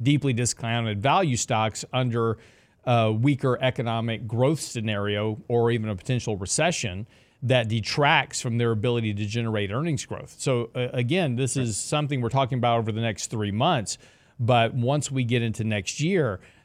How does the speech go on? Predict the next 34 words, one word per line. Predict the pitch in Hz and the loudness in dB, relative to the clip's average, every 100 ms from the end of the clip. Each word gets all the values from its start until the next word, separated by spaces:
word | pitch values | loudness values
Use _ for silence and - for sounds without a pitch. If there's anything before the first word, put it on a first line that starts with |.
| - | -2
there's | 127 139 117 | 0 2 0
a | |
whole | 107 - 147 143 123 107 _ _ _ | -2 0 2 2 2 -2 _ _ _
parameter | - 123 117 147 180 135 - 98 95 - - | -2 0 2 0 0 0 -2 -2 -4 -4 2
of, | 123 117 117 104 95 123 - | 4 4 2 0 -6 -8 -4
of, | 107 - - | -4 -6 -6
of | 117 101 104 | -6 -4 -6
events | 120 110 135 139 - | -2 0 0 0 -4
that | 110 | -6
could | 104 | -4
happen | 113 147 156 110 | 2 2 2 -2
that | 110 - | -4 -4
could | - 117 107 101 - | 0 2 2 -2 -6
drive | 104 113 127 135 120 | -4 0 2 2 2
a | |
rotation | 113 110 107 139 139 - 127 | 0 0 -2 0 -2 -2 -4
in | 107 | -2
markets | 107 107 - 107 - - | 0 -2 -2 -6 -6 0
out | 113 151 | 2 2
of | 123 | 2
these | 113 104 | -2 0
stocks, | 123 110 - - _ | 0 0 -2 -14 _
you | 139 | -6
know, | 101 98 | -4 -4
again, | 117 107 160 127 101 - _ _ _ _ _ - | -2 0 0 0 -4 -10 _ _ _ _ _ -10
back | 131 110 135 131 | 0 4 4 4
into | 127 120 | 0 0
other | 120 113 | 0 0
areas | 110 110 104 | 0 -2 -2
of | 104 | -2
the | 101 | -2
markets. | 139 139 85 90 | 0 -2 -4 -10
It | 104 104 | -8 -8
happens | 101 127 127 139 113 101 - | -2 0 0 0 -4 -4 -8